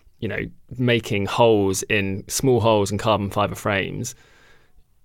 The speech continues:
i-, inevitably risks introducing stress points. You have to reinforce those areas.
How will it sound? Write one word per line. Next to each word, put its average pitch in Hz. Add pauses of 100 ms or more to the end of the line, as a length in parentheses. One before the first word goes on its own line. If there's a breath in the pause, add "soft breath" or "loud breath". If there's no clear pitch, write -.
(440)
i-, 104
inevitably 110 (360)
risks -
introducing 107
stress -
points. 98
You 107
have 104
to 104
reinforce 104
those 98
areas. 101